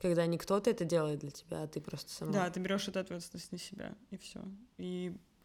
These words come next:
Speaker 2: очень долго не могла принять идею того, что, типа, ты одинок, и ты один, и во многих штуках ты один. Но я, это вообще не пессимистичная мысль для меня, потому что мне намного проще стало жить,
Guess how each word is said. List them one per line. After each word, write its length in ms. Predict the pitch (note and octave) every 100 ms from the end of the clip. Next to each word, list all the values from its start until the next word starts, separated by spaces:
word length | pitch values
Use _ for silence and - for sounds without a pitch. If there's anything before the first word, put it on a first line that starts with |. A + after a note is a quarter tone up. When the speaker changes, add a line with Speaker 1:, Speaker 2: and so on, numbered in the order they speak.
| - - - - _ _ _ _ - - -
Speaker 2:
очень 340 | F#3 - F#3
долго 240 | F3+ E3+
не 80 | E3+
могла 240 | E3+ E3 E3
принять 340 | E3+ E3+ E3
идею 240 | E3+ F#3
того, 200 | G3+ E3
что, 220 | E3 - E3 -
типа, 220 | - E3+
ты 640 | - - F3 F3+ F3+ F3+ - _ _ _ _ _ _
одинок, 540 | - E3+ E3+ D3+ C#3+ - _ _ _
и 80 | -
ты 200 | - E3
один, 520 | D#3+ D#3+ - F3 F#3+ G3+ -
и 60 | F#3
во 100 | F3
многих 300 | E3+ E3+ E3+
штуках 340 | - E3+ E3
ты 100 | E3+
один. 400 | E3 E3 - F3+ - _ - - _ -
Но 600 | F#3+ F#3 F#3 F3+ E3+ F3 - _ _ - -
я, 200 | F3 E3+
это 400 | D#3+ E3 E3 E3 D3+
вообще 200 | E3+ -
не 100 | F3
пессимистичная 680 | D#3+ - E3+ - - - D#3
мысль 240 | D#3+ F#3+
для 120 | F3
меня, 240 | E3+ F#3 B3+
потому 240 | B3+ F3
что 140 | F3
мне 140 | F3+ F3+
намного 300 | F3+ F#3 F3
проще 340 | E3+ D#3+ -
стало 300 | E3 D#3+ E3
жить, 260 | F3 A3+